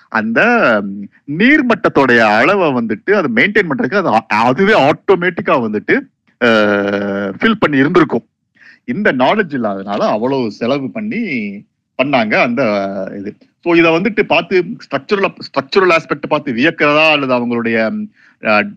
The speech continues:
ஃப்ளூயிட் டைனமிக்ஸ் நாலேஜை பார்த்து சிரிக்கிறதான்னு நமக்கு ஒரு, ஒரு கன்ஃபியூஷன் வரும்.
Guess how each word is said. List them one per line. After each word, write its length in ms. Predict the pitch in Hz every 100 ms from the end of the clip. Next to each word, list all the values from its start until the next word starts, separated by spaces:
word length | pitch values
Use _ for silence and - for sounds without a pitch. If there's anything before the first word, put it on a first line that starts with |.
| -
ஃப்ளூயிட் 220 | 196 156
டைனமிக்ஸ் 360 | 151 147 147 135
நாலேஜை 260 | 139 139
பார்த்து 720 | 135 131 127 - 143 139 120 110
சிரிக்கிறதான்னு 840 | 156 170 160 135 123 113 107 107 165
நமக்கு 400 | 139 107 - 156
ஒரு, 260 | 107 98 - _
ஒரு 140 | - -
கன்ஃபியூஷன் 340 | 151 143 - 104
வரும். 220 | 95 -